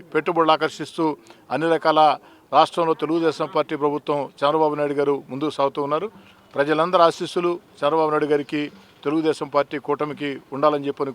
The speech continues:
కోరుకుంటూ, ఈ డివిజన్లో ఇంకా, ఇంకా కూడా మిగతా సమస్యల మీద కూడా ప్రత్యేక దృష్టి పెట్టి, ఇప్పటికే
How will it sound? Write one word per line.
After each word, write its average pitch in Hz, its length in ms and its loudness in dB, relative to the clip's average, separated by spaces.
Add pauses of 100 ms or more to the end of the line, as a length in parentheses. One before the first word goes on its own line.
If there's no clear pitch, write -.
కోరుకుంటూ, 151 400 -6 (520)
ఈ 151 40 2 (120)
డివిజన్లో 185 440 4 (540)
ఇంకా, 175 200 6 (120)
ఇంకా 185 260 4
కూడా 175 180 6 (300)
మిగతా 170 320 0
సమస్యల 165 340 -6
మీద 160 200 -2
కూడా 156 180 4 (420)
ప్రత్యేక 160 340 -2 (100)
దృష్టి 147 260 -8
పెట్టి, 135 240 -6 (460)
ఇప్పటికే 185 380 0